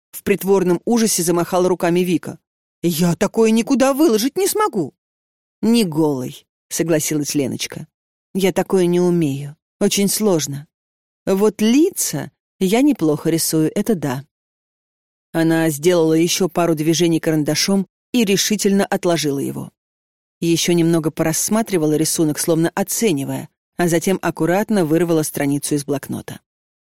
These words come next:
Достала из своей тумбочки двусторонний скотч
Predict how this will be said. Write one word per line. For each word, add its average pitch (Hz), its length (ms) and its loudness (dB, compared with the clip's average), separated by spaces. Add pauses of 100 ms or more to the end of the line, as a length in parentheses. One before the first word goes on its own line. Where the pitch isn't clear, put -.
(140)
Достала 170 460 2
из 165 120 2
своей 170 300 2
тумбочки 170 680 2
двусторонний 170 600 2
скотч - 460 -2